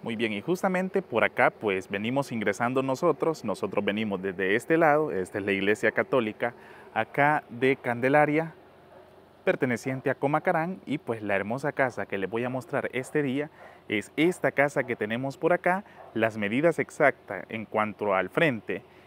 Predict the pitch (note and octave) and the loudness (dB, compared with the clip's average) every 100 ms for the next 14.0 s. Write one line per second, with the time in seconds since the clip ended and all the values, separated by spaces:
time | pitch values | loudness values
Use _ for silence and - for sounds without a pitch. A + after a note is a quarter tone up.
0 | - - G2+ G2 - G#3 G3+ G3 B2 A2 | -18 -2 2 4 4 2 4 0 0 -4
1 | G#2+ - B2 B2+ C3 C3 A#2 A#2 - B2+ | -2 -2 0 0 -2 -2 -4 -6 -6 -6
2 | B2 B2+ A#2 G2+ - - A#2 B2 D3 F3 | -4 -4 -4 -6 -6 -6 -2 -2 0 2
3 | E3 F#3+ - - - - E3 G#3+ C3 B2 | 4 2 -2 -16 -20 -8 -6 -2 0 2
4 | G#2+ G2+ F#2+ G#2 G2 F#3 B2+ F2+ - _ | 2 2 0 -8 -4 0 0 -4 -20 _
5 | - - - - - G#2 G2+ G2 G#2 A#2 | -20 -20 -20 -20 -10 -6 -4 -6 -6 -6
6 | B2+ C#3 C3+ C#3 A#2 B2+ B2 - - A2 | -2 0 2 4 2 0 -4 -12 -6 -4
7 | G#2+ G#2 A2 C#3 B2+ A#2 A2+ A2 A2 D3 | -4 -6 -4 0 2 0 0 -2 0 -2
8 | - F3+ F3+ G3 - - - - - _ | 0 0 -2 -8 -14 -20 -20 -20 -20 _
9 | A#3+ G#3 D3+ D#3 D#3 C3 B2 C3 B2 G#2+ | -4 -2 0 0 -2 -2 -2 0 -2 0
10 | A#2+ B2 B2 - G#2 G#2 G#2 A2+ - A2+ | 0 0 -4 -6 -8 -8 -8 -8 -4 -4
11 | G#2 G#2 F#2+ - G2 G#2+ F2+ G#2 - _ | -4 -8 -10 -10 -8 -8 -8 -12 -20 _
12 | _ _ _ _ _ - - A2 - B2+ | _ _ _ _ _ -14 -2 -2 -2 -4
13 | D3 C#3+ C#3+ D3 D3+ D#3 - F#3 E3+ E3+ | -4 -2 -2 0 0 0 -2 -4 -4 -8